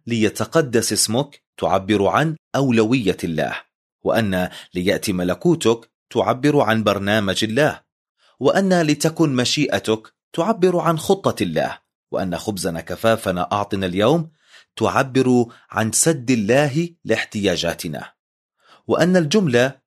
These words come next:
"واغفر لنا ذنوبنا كما نغفر نحن أيضاً للمذنبين إلينا"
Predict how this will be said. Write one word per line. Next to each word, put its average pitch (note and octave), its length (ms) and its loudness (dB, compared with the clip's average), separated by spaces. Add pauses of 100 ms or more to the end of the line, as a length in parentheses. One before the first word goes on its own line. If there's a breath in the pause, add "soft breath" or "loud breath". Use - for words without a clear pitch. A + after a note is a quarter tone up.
"واغفر A#2 500 0
لنا A#2 300 2
ذنوبنا F#2+ 680 2
كما F#2 340 -2
نغفر F#2 460 0
نحن F#2 320 -4 (100)
أيضاً B2+ 320 4
للمذنبين F#2 800 0
إلينا" F2+ 680 -2